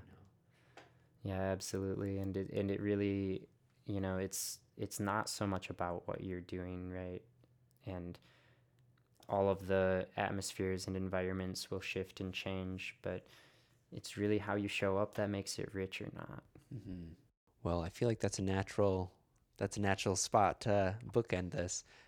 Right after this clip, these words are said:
Speaker 1: Thank you so much for joining me in, uh, the H Q.
Speaker 2: <laughs>
Speaker 1: That's my living quarters.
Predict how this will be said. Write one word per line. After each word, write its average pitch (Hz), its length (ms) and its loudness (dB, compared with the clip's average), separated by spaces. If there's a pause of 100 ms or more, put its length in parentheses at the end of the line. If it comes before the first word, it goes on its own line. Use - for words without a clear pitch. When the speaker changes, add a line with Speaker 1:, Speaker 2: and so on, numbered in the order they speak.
(140)
Speaker 1:
Thank 135 140 2
you 160 80 2
so 127 220 10
much 120 380 4
for 95 120 2
joining 101 400 6
me 98 200 6
in, 92 220 2
uh, 90 220 6 (300)
the 131 200 4
H 123 360 4
Q. 107 440 6 (100)
Speaker 2:
<laughs> - 120 2
Speaker 1:
That's 180 800 12
my 127 120 10
living 131 280 10
quarters. 87 680 2